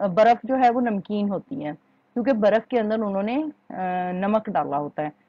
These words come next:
नमक डालने का फ़ायदा ये होता है कि, अ, फ्रीजिंग पॉइंट जो है डिप्रेस हो जाता है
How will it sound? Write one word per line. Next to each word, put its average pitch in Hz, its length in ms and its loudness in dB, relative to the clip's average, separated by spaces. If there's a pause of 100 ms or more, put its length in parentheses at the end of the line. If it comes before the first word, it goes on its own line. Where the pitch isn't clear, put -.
(200)
नमक 240 240 2
डालने 220 380 2
का 240 80 0
फ़ायदा 208 320 2
ये 220 200 0
होता 208 240 0
है 202 300 2
कि, 220 280 2
अ, 185 560 4 (600)
फ्रीजिंग 208 380 2
पॉइंट 220 280 4
जो 233 100 4
है 220 80 4
डिप्रेस 185 420 0
हो 247 60 2
जाता 208 280 2
है 214 200 0